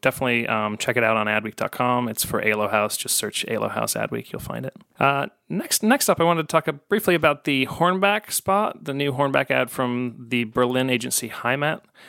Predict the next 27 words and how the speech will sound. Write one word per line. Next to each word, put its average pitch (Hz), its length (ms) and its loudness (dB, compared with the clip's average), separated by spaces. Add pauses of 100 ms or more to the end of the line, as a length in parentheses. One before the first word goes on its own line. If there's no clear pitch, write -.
(220)
Um, 117 300 0
this 139 180 -2
is, 127 400 2
uh, 117 380 0
a, 120 220 0
a 123 40 0
European, 123 720 0
uh, 107 240 -2
s-, - 160 -6 (220)
basically - 300 -2
home 123 200 0
improvement 113 480 -2
superstore. 139 920 2
You 123 80 -6
know, 117 100 -4
we've 117 180 -6
written 120 180 0
about 107 280 0
them 110 120 -8
for 104 180 -8
years. 104 480 0
This - 180 -4
agency 113 360 -2
client 104 320 -6
team 107 240 -6
has 98 160 -8
made 101 280 -6